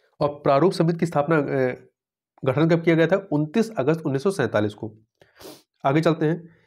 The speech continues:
एबीज और पीसिया की लकड़ी का प्रयोग माचिस की डिब्बी बनाने में किया जाता है, सही है। चीड़ के पेड़ से रेजिन का उत्पादन होता है, ये भी सही है, दोनों सही है, सी ऑप्शन सही हो जाएगा। अस्सी नंबर क्वेश्चन, दो सूचियां हैं, संविधान समिति और अध्यक्ष। संचालन समिति के अध्यक्ष कौन थे? राजेंद्र प्रसाद थे। संविधान स-, संघीय संविधान समिति के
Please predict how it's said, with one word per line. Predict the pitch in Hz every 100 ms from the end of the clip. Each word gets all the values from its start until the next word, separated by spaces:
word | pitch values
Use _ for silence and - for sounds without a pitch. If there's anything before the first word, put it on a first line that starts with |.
| _ _ _
एबीज | 185 175 220 240
और | 226 -
पीसिया | 151 147 175
की | 170
लकड़ी | 135 127 117
का | 107
प्रयोग | 123 120 143
माचिस | 123 117 151
की | 139
डिब्बी | 127 131
बनाने | 135 135
में | 139
किया | 139
जाता | 135 151
है, |
सही | 143 110
है। | 110 113 113 - - _
चीड़ | 180 208
के | 214
पेड़ | 220 175
से | 175
रेजिन | 135 135
का | 143
उत्पादन | 139 135 139
होता | 135 151
है, | 127
ये |
भी | 113
सही | 113 104
है, | 101
दोनों | - - 127 147
सही | 147
है, | 147
सी | 151 131
ऑप्शन | 113 143
सही | 139 117
हो |
जाएगा। | 101 98 107 - - - _ _ -
अस्सी | -
नंबर | 170 165
क्वेश्चन, | 170 160 185 - _ _ _ 135
दो | 151
सूचियां | 156 147 156 156
हैं, | 190
संविधान | 185 151 135 127 151
समिति | 165 170 170
और | 170
अध्यक्ष। | 143 120 113 113 - - - _
संचालन | - 156 151 160 180
समिति | 180 175
के | 185
अध्यक्ष | 160 165
कौन | 175 170
थे? | 185
राजेंद्र | 131 123 127
प्रसाद | - 135 -
थे। | 147
संविधान | - - 151 143 151 175
स-, | 170 143 135 131
संघीय | 127 139 139 170
संविधान | 170 156 165
समिति | 165 165
के | 165